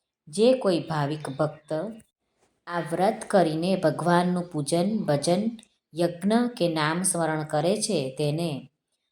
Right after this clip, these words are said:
ચોસઠ તીર્થોની પવિત્ર યાત્રાનું ફળ મળે છે. દેવર્ષિ નારદે આ વ્રતને ઉત્તમોત્તમ વ્રત કહ્યું છે.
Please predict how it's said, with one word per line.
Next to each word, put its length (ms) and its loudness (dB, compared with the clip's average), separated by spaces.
ચોસઠ 560 -2
તીર્થોની 760 2
પવિત્ર 460 0
યાત્રાનું 800 -2
ફળ 300 2
મળે 320 -2
છે. 200 -10
દેવર્ષિ 540 2
નારદે 600 0
આ 240 -2
વ્રતને 680 -4
ઉત્તમોત્તમ 1040 -2
વ્રત 360 0
કહ્યું 340 -6
છે. 200 -12